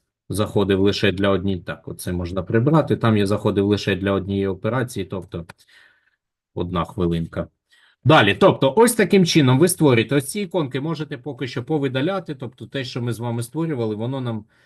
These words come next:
не знадобиться, нехай залишається саме в такому вигляді. Тобто, і що ви далі робите? Ну, давайте так, хотів, щоб ви його додали до сайту, але давайте зробимо таким чином.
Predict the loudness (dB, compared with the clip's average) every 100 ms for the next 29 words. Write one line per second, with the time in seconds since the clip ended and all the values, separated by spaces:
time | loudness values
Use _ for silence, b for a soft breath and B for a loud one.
0 | b b -4 -2 -2 -4 -4 -4 -4 -4
1 | -6 -6 -2 -2 -2 -6 -6 -6 -6 -6
2 | -8 -6 -6 -6 -8 -10 -8 -6 -4 -4
3 | -4 -10 -4 -2 -2 -4 -14 -14 _ _
4 | _ _ _ _ -12 -10 -2 0 0 2
5 | 2 2 -2 -4 -6 -4 -4 -2 -2 -2
6 | -4 -8 -6 -8 -8 -6 -8 -6 -4 -4
7 | -4 -4 -4 -4 -4 -6 -6 -6 -8 -8
8 | -4 -2 -2 -2 -2 -2 -4 -4 -4 -4
9 | -6 -8 -8 -8 -8 -4 -4 -4